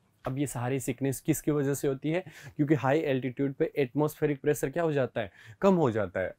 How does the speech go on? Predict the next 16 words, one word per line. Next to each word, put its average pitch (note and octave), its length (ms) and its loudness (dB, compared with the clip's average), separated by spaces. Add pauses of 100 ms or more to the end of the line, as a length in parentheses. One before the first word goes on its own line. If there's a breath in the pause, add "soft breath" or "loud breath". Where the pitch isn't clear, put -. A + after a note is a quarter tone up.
अच्छा, B2+ 280 -2
एटमॉस्फेरिक D3+ 680 2
प्रेशर C#3+ 280 0
कम F3+ 180 2
हो D3 220 2
गया C#3+ 140 0
तो C#3 120 -10
क्या D#3 140 -2
होने D3 240 2
वाला D3 220 0
है? D#3+ 200 -2 (380 loud breath)
अभी A#2 160 0
देखते G#2+ 300 -4
हैं G2 220 -4 (440 loud breath)
क्या E3 120 12
होगा। F3 380 8